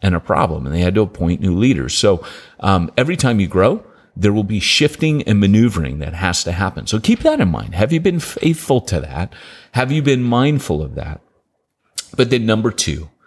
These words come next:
um, the, the second thing that I do is I will redouble. If it's not getting out there, it's discipling,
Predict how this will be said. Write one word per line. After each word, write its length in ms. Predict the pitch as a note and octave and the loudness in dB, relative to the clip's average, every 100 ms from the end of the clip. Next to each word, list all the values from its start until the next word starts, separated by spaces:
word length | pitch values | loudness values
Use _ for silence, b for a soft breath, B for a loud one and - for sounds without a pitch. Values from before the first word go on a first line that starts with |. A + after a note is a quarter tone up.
| B B B | B B B
um, 400 | - E2+ E2 D#2 - | -2 -2 0 -4 -4
the, 220 | F#2+ - - | -2 -2 -4
the 160 | E2+ | -2
second 480 | G2 - A#2+ C#3 B2+ | 0 0 0 0 0
thing 200 | A#2+ G2+ | 2 2
that 140 | F2+ D#2 | 0 -2
I 140 | D2+ | -6
do 320 | D2+ D2 D#2 - B B B _ | -8 -10 -10 -14 B B B _
is 380 | G2+ F2+ F2 D2+ - | 2 2 2 0 0
I 100 | G2 | 2
will 280 | F#2 G2 F#2+ | 4 4 4
redouble. 560 | F#2 E2 E2+ E2 E2 - | 2 2 0 0 0 0
If 160 | F#2+ | -2
it's 200 | F#2+ - | -2 0
not 400 | G2+ A2 - G2+ | 2 0 -2 -2
getting 300 | G#2+ A2+ G#2 | 0 2 2
out 220 | E2+ F2 | 0 0
there, 120 | F#2+ F2+ | 0 0
it's 220 | - - | -2 -4
discipling, 680 | - - E2 F2 D#2 D2 | -2 -2 -2 -6 -8 -10